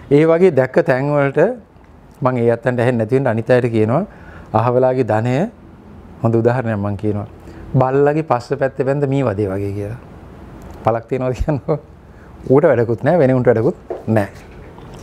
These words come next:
මේක තමයි උදාහරණය. ඉතින් එහෙම දේවල් තබා ගත යුත්තේ නැහැ. ඔබට පරිභෝග කරන්න අවශ්‍ය දේවල් තියෙනවා නම් පරිභෝග කරන්න. පරිභෝගික සිත ඇති කරගන්න.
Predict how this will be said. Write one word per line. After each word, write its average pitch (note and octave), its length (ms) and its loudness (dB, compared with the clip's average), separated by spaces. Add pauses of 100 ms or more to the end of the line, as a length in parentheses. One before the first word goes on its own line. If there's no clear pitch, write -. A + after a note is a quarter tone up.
(180)
මේක C3+ 220 2
තමයි D3 220 -2
උදාහරණය. G#2 440 -2
ඉතින් A#2 260 -8
එහෙම D#3 360 2
දේවල් C3+ 420 2 (500)
තබා C3+ 320 -2
ගත C#3 160 -6
යුත්තේ C#3+ 260 -2
නැහැ. B2 280 -4 (960)
ඔබට A#2+ 300 0
පරිභෝග C3 480 0
කරන්න C#3 360 -2 (200)
අවශ්‍ය A2+ 360 0
දේවල් C3+ 320 4
තියෙනවා B2+ 380 2
නම් F3+ 120 2
පරිභෝග D#3 500 2
කරන්න. G#2+ 280 -6
පරිභෝගික E3 600 0
සිත D#3+ 200 0
ඇති D3 220 2
කරගන්න. A#2+ 420 0